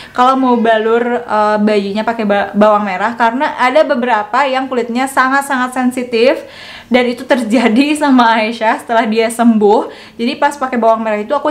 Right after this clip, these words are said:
campurin dia pakai minyak telon, eh, badannya semua jadi merah-merah habis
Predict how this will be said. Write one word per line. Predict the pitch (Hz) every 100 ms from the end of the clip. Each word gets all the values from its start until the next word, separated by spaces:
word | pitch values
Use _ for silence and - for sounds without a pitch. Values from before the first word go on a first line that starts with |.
| 302
campurin | 247 240 247 247
dia |
pakai | 294 254 247 233
minyak | 226 220 214 -
telon, | 220 196 196 247 262 - - - - -
eh, | - 226 214 214 214 226 226 - - _ _ -
badannya | 196 226 240 240 277
semua | 277 247 247 254 254
jadi | 233 233 233
merah-merah | 208 208 214 196 180 - -
habis | 208 196 202 - -